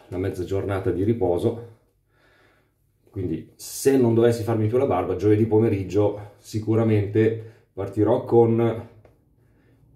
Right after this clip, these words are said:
un secondo video sullo Chevette e domenica dovrebbero arrivarmi un po' di cosine nuove da provare.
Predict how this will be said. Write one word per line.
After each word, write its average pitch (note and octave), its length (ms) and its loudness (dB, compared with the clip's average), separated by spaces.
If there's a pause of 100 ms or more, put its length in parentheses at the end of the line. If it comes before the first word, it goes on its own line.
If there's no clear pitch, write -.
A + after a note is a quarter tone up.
(260)
un G#2 80 -6
secondo A2+ 440 4
video A2 280 4
sullo G2+ 220 -4
Chevette G2 760 -4 (1400)
e B2 340 4 (1600)
domenica G#2 1160 0 (680)
dovrebbero G2+ 580 0
arrivarmi G2 360 0
un F#2 220 -8
po' F#2+ 140 0
di F#2 140 -2
cosine F#2+ 340 -4
nuove F#2 600 -2
da F#2 160 -10
provare. F2+ 720 -4